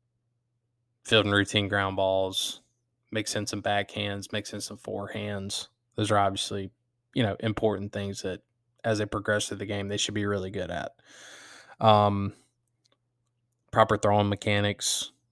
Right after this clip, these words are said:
yeah, that's important. I think as you progress and get a little bit older, and this is something we've implemented at the varsity level, we spend a lot of time working on arm slot, okay? We don't ever change somebody's arm slot.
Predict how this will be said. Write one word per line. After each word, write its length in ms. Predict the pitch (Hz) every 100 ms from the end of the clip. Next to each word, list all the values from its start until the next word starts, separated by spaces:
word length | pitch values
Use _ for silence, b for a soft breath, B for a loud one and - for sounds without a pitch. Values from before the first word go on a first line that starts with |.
| _ _ _ _ _ _
yeah, 160 | 104 101
that's 180 | 104 -
important. 640 | 101 107 107 - 104 104 _ B B B -
I 40 |
think 260 | 165 151 113
as 220 | 123 113 104
you 100 | 101
progress 720 | - 101 95 110 120 120 -
and 160 | 101 101
get 280 | 104 101 -
a 80 | 110
little 180 | 107 101
bit 140 | 101
older, 400 | - 104 113 113
and 100 | 107
this 160 | 104 -
is 80 | 107
something 320 | 113 101 101
we've 180 | 101 101
implemented 500 | 104 - 104 101 98
at 120 | 98
the 40 | 95
varsity 460 | - 98 - 107
level, 420 | 104 104 104 101 - _
we 100 | 117
spend 220 | - 127
a 60 | 104
lot 240 | 101 104
of 60 | 107
time 220 | 107 104
working 320 | 104 104 110
on 400 | 104 101 98 95 - -
arm 200 | 107 104
slot, 460 | - 107 110 110 - _ _ _ -
okay? 300 | 107 107 104 _ B B B B
We 60 | 127
don't 160 | 139
ever 160 | 127 117
change 300 | - 104 98
somebody's 300 | 104 98 98
arm 260 | 98 98 101
slot. 300 | - 90